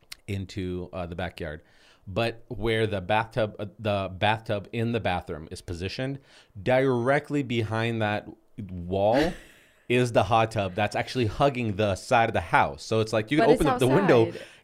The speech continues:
Speaker 1: climb from
Speaker 2: <laughs>
Speaker 1: the <laughs> bathtub
Speaker 2: bathtub to the
Speaker 1: into
Speaker 2: hot
Speaker 1: the
Speaker 2: tub.
Speaker 1: hot tub.
Speaker 2: You're right.
Speaker 1: And you don't do that. And
Speaker 2: It's just easier. Like,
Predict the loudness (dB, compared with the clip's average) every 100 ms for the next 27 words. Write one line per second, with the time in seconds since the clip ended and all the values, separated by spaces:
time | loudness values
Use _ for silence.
0 | -8 -2 0 2 2 2 6 6 6 6
1 | 2 2 2 4 2 0 -8 -10 -6 4
2 | 6 8 8 6 4 2 2 2 6 8
3 | 8 8 8 6 6 0 -2 -14 -20 -10
4 | -6 -6 -6 -10 _ 2 4 2 -2 -6
5 | -4 0 2 2 2 2 0 0 0 0
6 | 0 -6 -2 -2 -2 -4 -4 -4 -6